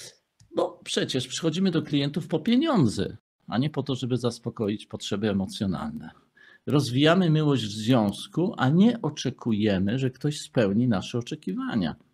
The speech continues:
To są całkiem przeciwne kierunki. Rozwijamy negatywne myśli, no bo mamy rację. No bo mam rację. No tak, tak się mówiło dawniej, kto ma rację, ten stawia kolację. No więc postaw kolację. Pytanie komu? Tylko cały problem polega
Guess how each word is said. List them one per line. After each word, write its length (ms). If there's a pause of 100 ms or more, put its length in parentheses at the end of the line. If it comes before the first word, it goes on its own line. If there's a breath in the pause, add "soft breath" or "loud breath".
To 100
są 200
całkiem 460
przeciwne 600
kierunki. 640 (880 loud breath)
Rozwijamy 540
negatywne 480
myśli, 280
no 80
bo 100
mamy 260
rację. 540 (400)
No 60
bo 100
mam 200
rację. 420 (160)
No 120
tak, 380
tak 140
się 140
mówiło 320
dawniej, 360
kto 160
ma 120
rację, 320
ten 140
stawia 300
kolację. 520
No 80
więc 220
postaw 400
kolację. 480 (640 loud breath)
Pytanie 380
komu? 280
Tylko 260
cały 360
problem 340
polega 480